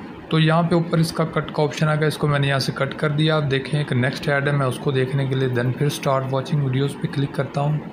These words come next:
तो then फिर से मेरे पास जो है वो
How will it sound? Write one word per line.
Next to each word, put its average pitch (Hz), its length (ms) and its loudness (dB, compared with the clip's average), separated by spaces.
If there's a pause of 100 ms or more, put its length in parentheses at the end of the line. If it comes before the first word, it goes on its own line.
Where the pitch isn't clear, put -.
(2000)
तो 143 280 4
then 165 200 6
फिर 165 160 2
से 170 180 2
मेरे 156 200 4
पास 143 240 2
जो 135 160 0
है 131 80 2
वो 131 180 0